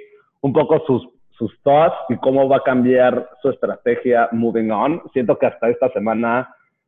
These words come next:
mucha gente no había ni considerado covid. Siento que en el draft todo el mundo lo estaba considerando, luego empezó la temporada, no hubo ningún caso y como que dijimos, "Ya, ¿sabes? No va a pasar nada", y ahorita está apenas saliendo este problema. Entonces quiero escuchar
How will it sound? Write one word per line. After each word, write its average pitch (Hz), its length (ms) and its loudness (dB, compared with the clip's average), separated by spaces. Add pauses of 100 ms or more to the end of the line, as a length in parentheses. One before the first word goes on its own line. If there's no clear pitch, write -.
(120)
mucha 135 280 0
gente 131 300 0
no 123 100 2
había 120 140 4
ni 120 100 0
considerado 107 640 -4
covid. 117 400 0 (360)
Siento 131 200 -2
que 143 60 0
en 127 60 -2
el 110 120 -2
draft 135 240 0 (100)
todo 156 120 4
el 147 80 2
mundo 147 180 4
lo 110 80 -2
estaba 127 200 -2
considerando, 110 460 0
luego 135 160 2
empezó 117 220 -2
la 123 120 0
temporada, 120 380 0
no 127 120 2
hubo 120 120 2
ningún 113 300 -2
caso 123 260 0
y 135 60 0
como 95 220 -4
que 98 100 -8
dijimos, 104 400 -12
"Ya, 107 160 0 (360)
¿sabes? 117 260 0
No 127 140 2
va 123 80 2
a 107 60 -8
pasar 110 260 -2
nada", 120 460 2
y 110 80 2
ahorita 120 260 0
está 120 380 -2
apenas 117 460 -2
saliendo 107 380 -4
este 104 360 -4 (420)
problema. 131 420 2
Entonces 151 260 0
quiero 151 160 4
escuchar 123 560 0